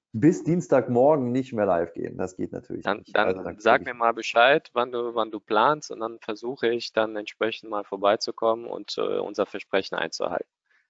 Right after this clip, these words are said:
Speaker 1: Ihr habt's gehört.
Speaker 2: So.
Speaker 1: Ihr habt's gehört. Ich bin, ich bin sehr gespannt, ja. Das,
Speaker 2: Ansonsten
Speaker 1: äh, ja, total gut.
Speaker 2: <laughs>
Speaker 1: Aber
Speaker 2: Ja.
Speaker 1: wir, wir schulden ja eh noch ein Live-Trading, wir zwei, ne?
Speaker 2: Ja, deswegen, deswegen
Speaker 1: Ja.
Speaker 2: sage ich das. Und das wurde
Speaker 1: Okay.
Speaker 2: hier auch an-, angesprochen und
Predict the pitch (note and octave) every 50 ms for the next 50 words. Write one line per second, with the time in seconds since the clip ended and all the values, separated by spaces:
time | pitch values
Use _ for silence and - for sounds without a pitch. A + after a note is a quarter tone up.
0 | _ _ _ _ _ _ _ _ _ _ _ _ _ _ _ _ _ _ _ _
1 | _ _ _ _ G#2+ F#2+ G#2 - - - - G2+ G2+ G#2 F#2+ F2 - - _ _
2 | _ _ _ _ _ _ _ _ _ _ _ _ _ _ _ _ _ _ _ _
3 | _ _ _ _ _ F2 F2+ D#2+ F#2+ F2+ F#2 F2+ - - - F2+ D#2 D#2 E2 E2+
4 | - - B2+ A#2+ A#2+ A#2+ C#2+ G#2+ G#2+ - - A#2 G#2+ G2+ G#2+ G2+ G2 F#2+ - -
5 | F#2 - - - - - - - - _ _ _ _ _ _ _ _ _ _ _
6 | - - - G#2+ G#2+ B2+ C3+ D3+ D3 - D3+ E3 C3+ C#3 C#3 C3 - _ _ -
7 | A#2 G#2+ - A#2+ - - - - - - - D3 - - - - - - - -
8 | _ - A#2+ A#2+ - C#3 - - C3 - - F3 G3 F#3+ E3+ D3+ - F2 B2 D3+
9 | D3+ D3 C#3+ B2+ A2 G#2+ A2 A#2 - - G2+ F#2+ F#2 F#2+ G2 E2+ - - - -
10 | - - - - C3 D#3+ - - A#2 - - - - - - _ - C3 C#3 -
11 | A2 G2 F2 E2+ F2+ F#2+ _ _ _ - G2 - - G#2 G#2 F2 F2 F2 - -
12 | - - - - - G#1 - - - _ G1+ - - _ _ G1+ - - - -
13 | - F2+ F2+ E2+ E2+ F2 F#2+ E2+ E2+ F2+ - - F2+ F2+ F2+ - - - G2 A2
14 | A2+ A2 - - - G#2 G2+ G#2+ G#2 F#2+ F#2 F2+ F#2